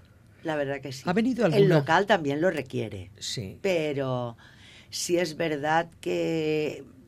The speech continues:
Speaker 1: que nos hemos superado. Sí.
Speaker 2: Qué bien.
Speaker 1: Y ahora en la, en nuestra propia vicaría se está preparando
Speaker 2: ¿Otra tienda?
Speaker 1: otra.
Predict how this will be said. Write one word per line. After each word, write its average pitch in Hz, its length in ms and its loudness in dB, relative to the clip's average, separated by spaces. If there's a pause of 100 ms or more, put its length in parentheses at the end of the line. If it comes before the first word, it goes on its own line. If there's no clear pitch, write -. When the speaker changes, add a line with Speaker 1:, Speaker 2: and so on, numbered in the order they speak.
(280)
Speaker 1:
que 185 120 -2
nos 147 160 -8
hemos 165 200 -6
superado. 143 580 0 (420)
Sí. 131 260 -8 (140)
Speaker 2:
Qué 143 100 -4
bien. 113 320 -8
Speaker 1:
Y 185 100 2
ahora 165 920 2 (800)
en 135 200 -4
la, 113 420 -4
en 151 140 -2
nuestra 143 360 -2
propia 147 300 -2
vicaría 156 520 -2
se - 140 -10
está 123 580 -6 (580)
preparando 123 1160 -2 (120)
Speaker 2:
¿Otra 135 280 -8
tienda? 143 80 0 (140)
Speaker 1:
otra. 85 140 -10